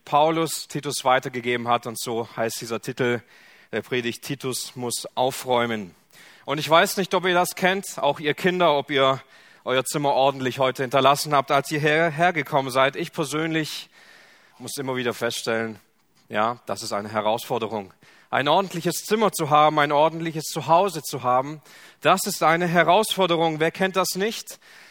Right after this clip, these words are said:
Wenn man dann in diesem Zimmer steht und alles ist voller Unordnung und man weiß gar nicht so recht, wo man anfangen soll, wo man anfangen kann.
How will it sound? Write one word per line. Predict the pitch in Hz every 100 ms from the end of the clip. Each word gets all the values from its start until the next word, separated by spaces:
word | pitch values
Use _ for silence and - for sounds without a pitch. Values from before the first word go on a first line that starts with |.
| - 139
Wenn | 180
man | 196 185
dann | 175 180
in | 175
diesem | 165 175
Zimmer | - 208 190
steht | - - 175 196
und | 165 147
alles | 165 170 170
ist | -
voller | - 180 175
Unordnung | 196 170 156 156 165 156
und | 131
man | 147 147
weiß | 156 160 -
gar | 160 180
nicht | 190 -
so | 175
recht, | 160 190 - - - - - _
wo | 110 139
man | 156 160
anfangen | 170 160 170 147 117
soll, | 120 101 - _ _ _
wo | 120
man | 131 104
anfangen | 139 - 139 139
kann. | - 156 180 135